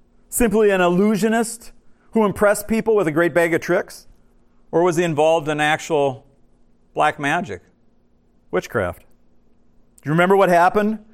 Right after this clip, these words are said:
after Moses threw down his rod before Pharaoh and it turned into a snake? Pharaoh's magicians, Jannes and Jambres, did the same thing. Where did they get that power? Jesus told us that in the end times, false Christs and false prophets will arise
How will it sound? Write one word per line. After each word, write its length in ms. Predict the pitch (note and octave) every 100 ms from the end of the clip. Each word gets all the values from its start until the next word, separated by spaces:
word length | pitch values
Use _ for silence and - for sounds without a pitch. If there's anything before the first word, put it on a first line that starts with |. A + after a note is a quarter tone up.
| -
after 260 | E3+ D#3 E3
Moses 380 | D#3 E3 D#3+ F3
threw 140 | G3
down 200 | F3+ E3+
his 120 | D#3+
rod 520 | A#2 C3+ C3+ D3+ F3+ - - _ _
before 260 | C#3 F3+
Pharaoh 380 | D#3 D#3+ D3+ E3+
and 100 | E3
it 60 | C#3
turned 180 | D#3+ D#3+
into 160 | D#3
a 40 | D3+
snake? 460 | - D3 F#3+ - _ _ _ _ _ _ _ _
Pharaoh's 280 | F#3+ F#3+ D3
magicians, 680 | E3 B2 G3+ G3+ E3 C3+
Jannes 400 | G2 C#3+ D#3+ D#3+
and 100 | E3
Jambres, 560 | A#2+ D3 F3 G#3 D3+ D3
did 140 | D#3
the 80 | D#3+
same 240 | - F#3 F3+
thing. 340 | F#3+ A3 F#2+ - _ _ _ _ _ _
Where 100 | D#3
did 80 | E3+
they 100 | E3+
get 160 | E3+ G3
that 180 | F3
power? 360 | - F3 A3 - _ _ _ _ _ _ _ _ _ _ _
Jesus 440 | F3 G3+ G3+ F3+
told 300 | - F#3 G#3+
us 180 | E3 D#3+
that 120 | E3+
in 80 | D#3+
the 120 | D#3+
end 180 | E3 F3+
times, 360 | F3 F#3 F#3 E3+
false 280 | F#3 E3+ -
Christs 440 | - E3 F3+ -
and 200 | D#3 C3
false 200 | E3 D#3+
prophets 480 | - D#3+ F3 F3+ -
will 120 | D3+
arise 480 | C3+ C3+ F3 D#3